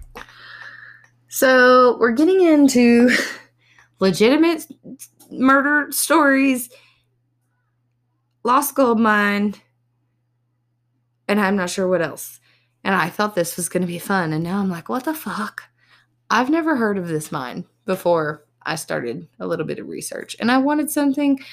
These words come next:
a little bit more light and airy and fun. And now we're like, "Oh, fuck,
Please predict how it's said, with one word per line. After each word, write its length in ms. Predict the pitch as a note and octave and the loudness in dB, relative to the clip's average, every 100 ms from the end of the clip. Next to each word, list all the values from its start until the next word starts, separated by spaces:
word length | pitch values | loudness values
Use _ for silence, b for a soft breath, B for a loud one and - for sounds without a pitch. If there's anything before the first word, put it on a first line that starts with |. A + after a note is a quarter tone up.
| B B B | B B B
a 80 | D#4 | 0
little 220 | D#4 D4+ | 2 2
bit 180 | D4 C4+ | 0 0
more 240 | A#3+ A#3+ A#3 | 0 2 2
light 400 | G3 F#3 F#3+ F#3 | 2 0 0 -4
and 120 | F#3 - | -8 -6
airy 380 | F3+ F3+ F3 E3+ | -4 -4 -6 -8
and 140 | F3+ | -8
fun. 360 | - E3 E3+ E3 B B B - | -8 -8 -8 -12 B B B -4
And 180 | D4+ | 0
now 380 | D4 C#4 C#4 C#4 B B - | 2 2 2 0 B B -2
we're 140 | C#4 | 0
like, 360 | C4+ B3+ A#3+ _ _ - | 0 -2 -8 _ _ -6
"Oh, 440 | D4 D4+ C#4 C4+ _ | -2 0 -2 -4 _
fuck, 420 | - D#4 D4+ - | -4 -2 -2 -6